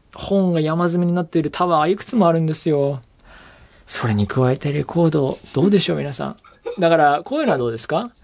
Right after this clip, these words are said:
友達の家にあるっていうのが一番いいですよね。<laughs> 友達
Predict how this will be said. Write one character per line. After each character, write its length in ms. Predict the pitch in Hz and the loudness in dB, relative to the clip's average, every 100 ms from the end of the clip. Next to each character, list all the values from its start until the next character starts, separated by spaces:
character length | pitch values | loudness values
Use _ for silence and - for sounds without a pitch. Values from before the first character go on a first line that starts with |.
| _ - - - | _ -20 -20 -10
友 220 | 196 247 | -4 -2
達 280 | 254 196 226 | -2 0 2
の 120 | 214 | 6
家 160 | 185 180 | 6 6
に 100 | 139 | 4
あ 120 | 131 | 0
る 60 | 135 | 0
っ 20 | |
て 160 | - | -4
い 40 | 131 | -10
う 20 | |
の 60 | 127 | -10
が 60 | |
一 160 | 113 160 | -10 -6
番 120 | 170 | -6
い 20 | |
い 40 | 165 | -6
で 60 | |
す 140 | - - | -10 -12
よ 80 | |
ね。 220 | 156 165 311 | -10 -10 -8
<laughs> 1700 | - 254 285 - 285 330 - 381 - - - - 370 480 - - - | -2 0 2 0 0 -2 -2 -4 -8 -14 -14 -12 -6 -6 -8 -20 -16
友 280 | - 208 233 | -2 4 4
達 640 | 247 202 - 226 220 208 | 4 2 4 4 2 -2